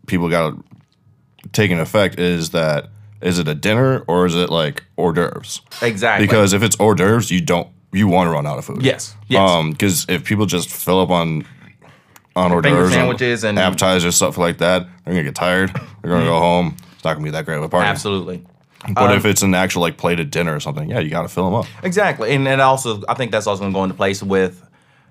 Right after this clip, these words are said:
Speaker 2: you know, what time of day are you planning this event?
Speaker 1: Mm-hmm.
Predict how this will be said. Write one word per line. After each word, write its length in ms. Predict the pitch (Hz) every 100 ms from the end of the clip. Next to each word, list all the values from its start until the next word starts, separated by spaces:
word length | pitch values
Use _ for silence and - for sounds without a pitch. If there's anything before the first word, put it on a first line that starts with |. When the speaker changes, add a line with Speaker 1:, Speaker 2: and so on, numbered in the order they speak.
| _
Speaker 2:
you 100 | 104
know, 120 | 101 95
what 320 | 90 135 -
time 300 | 139 147 139
of 100 | 113
day 220 | 117 120
are 80 | 107
you 140 | 117
planning 380 | 117 120 143 -
this 140 | 82
event? 320 | 85 - 73 87
Speaker 1:
Mm-hmm. 300 | 92 85